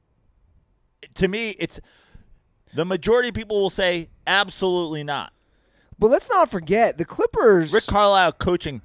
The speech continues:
Speaker 1: circles around Doc Rivers.
Speaker 2: The Clippers were
Speaker 1: Fire Marshal Bill is coaching circles around Doc Rivers.
Speaker 2: basically the favorite or the second favorite to
Speaker 1: I'm
Speaker 2: w-
Speaker 1: gonna,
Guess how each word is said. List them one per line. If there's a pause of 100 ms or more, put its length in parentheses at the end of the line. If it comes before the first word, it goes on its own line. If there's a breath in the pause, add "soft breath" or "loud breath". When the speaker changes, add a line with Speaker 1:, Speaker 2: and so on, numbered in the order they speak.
Speaker 1:
circles (920)
around
Doc
Rivers.
Speaker 2:
The
Clippers
were (2250)
Speaker 1:
Fire
Marshal
Bill (140)
is
coaching (260)
circles
around
Doc
Rivers.
Speaker 2:
basically
the
favorite (880)
or
the
second
favorite
to
Speaker 1:
I'm
Speaker 2:
w-
Speaker 1:
gonna,